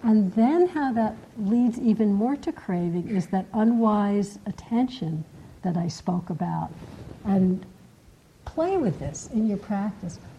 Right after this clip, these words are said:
When we notice something pleasant, whether it's an image in our mind, something pleasant we're eating, a pleasant emotion, a pleasant sitting, doesn't matter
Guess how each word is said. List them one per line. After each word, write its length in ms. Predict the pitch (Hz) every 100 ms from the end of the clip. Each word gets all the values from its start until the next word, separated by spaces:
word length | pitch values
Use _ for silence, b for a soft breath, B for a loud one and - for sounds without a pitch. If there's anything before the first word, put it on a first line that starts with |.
| -
When 260 | 254 285
we 100 | 294
notice 480 | 285 262 320 359 294
something 500 | - 190 165 160 160
pleasant, 560 | - 151 143 - 73 - _ - - - _ _ - -
whether 300 | 196 185 180
it's 220 | 170 165
an 120 | 175 165
image 360 | 196 214 220 226
in 100 | 214 214
our 80 |
mind, 720 | 214 202 202 202 208 202 202 202 -
something 460 | - - 180 185 180
pleasant 500 | - 180 175 180 190
we're 120 | 165 -
eating, 720 | 254 247 233 226 220 220 226 - - -
a 40 |
pleasant 520 | - - 170 165 160
emotion, 880 | 175 180 208 233 - 233 214 208 190
a 20 |
pleasant 420 | 165 170 156 160
sitting, 300 | 156 240 233
doesn't 320 | 202 233 285 240
matter 240 | 208 185